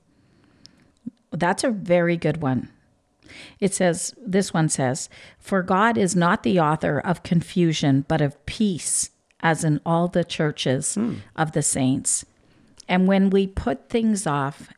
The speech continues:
Speaker 1: and when we just, whether it's organizing our home and it gets messier and messier and messier, or it's our paperwork or whatever it might be, that we're just don't wanna take care of those things.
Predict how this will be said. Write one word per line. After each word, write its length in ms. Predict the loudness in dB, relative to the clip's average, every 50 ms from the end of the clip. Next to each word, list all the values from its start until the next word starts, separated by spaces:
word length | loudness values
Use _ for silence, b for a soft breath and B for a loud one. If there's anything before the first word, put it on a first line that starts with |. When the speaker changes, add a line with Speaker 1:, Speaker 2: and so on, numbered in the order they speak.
| -6
Speaker 1:
and 300 | -4 -2 -2 -2 -2 -4
when 300 | -4 -2 -2 -2 -2 -2
we 240 | -2 -2 -2 -2 -4
just, 720 | -6 -4 -2 -2 0 0 0 0 -2 -4 -6 _ -12 -16 -16 b b b b b b b b b b b b
whether 360 | 0 2 4 4 4 4 2
it's 320 | 2 0 0 -2 -4 -4 -6 -8 _ _ -2
organizing 680 | 0 2 2 2 2 2 2 4 2 2 2 2 2
our 120 | 2 2 0
home 280 | 0 2 2 4 4
and 120 | 4 4 2
it 80 | 2
gets 240 | 0 -4 -4 -2 -2
messier 580 | 0 0 2 0 0 -2 0 0 0 0 0 0
and 180 | 0 0 0
messier 520 | 0 0 -2 -2 -2 -4 -2 -2 0 0 0
and 180 | 0 0 0
messier, 560 | 0 0 0 -2 -4 -4 -4 -4 -4 -4 -6 -6 -6
or 380 | -4 -2 0 0 0 -2 -2 -4 -8
it's 160 | -8 -6 -2
our 140 | -2 -2 -2
paperwork 720 | -4 -4 -6 -4 -4 -4 -6 -8 -8 -8 -8 -10 -10 -10
or 60 | -8 -8
whatever 460 | -6 -4 -2 -2 -2 0 0 0 0
it 120 | 0 0
might 300 | 0 0 0 0 -2 -2
be, 260 | -2 -2 -2 -4 -6 -10 B B B B B B B B B B B
that 160 | -6 -6 -4 -2
we're 180 | -2 -4 -4
just 400 | -4 -4 -4 -4 -2 -4 -6 -6 _ _ _ _ _ _ _ _ _ _ _ _ _ _ _ _ _ 2
don't 260 | 2 2 2 2 0
wanna 280 | 0 0 2 2 0 -2
take 300 | -2 -2 -2 -2 -2 -4
care 280 | -4 -2 0 0 0
of 140 | 0 0 -2
those 300 | -4 -4 -4 -4 -6 -4
things. 400 | -2 0 2 2 0 0 -4 -10